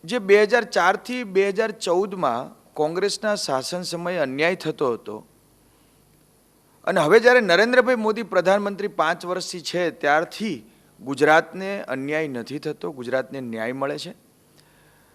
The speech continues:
ગુજરાતને હવે લડવું પડતું નથી, માંગવું પડતું નથી, ઝૂકવું પડતું નથી, કારણ કે નરેન્દ્ર મોદી દિલ્હીમાં બેઠા છે. આ ગુજરાતની જનતાને પાક્કી સમજ છે.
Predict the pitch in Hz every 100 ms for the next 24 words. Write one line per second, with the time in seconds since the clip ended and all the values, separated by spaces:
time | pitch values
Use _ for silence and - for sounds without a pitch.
0 | _ _ 156 180 254 262 277 269 233 269
1 | 262 208 180 190 277 - 233 233 220 196
2 | 185 175 151 160 190 226 202 196 190 170
3 | 160 147 117 135 185 190 170 160 147 127
4 | 117 120 135 139 165 139 127 156 180 165
5 | 131 123 139 113 110 127 127 110 98 -
6 | 90 - - _ _ - - 156 147 156
7 | 185 180 214 156 151 147 165 185 - 120
8 | - 165 - 131 139 120 - 101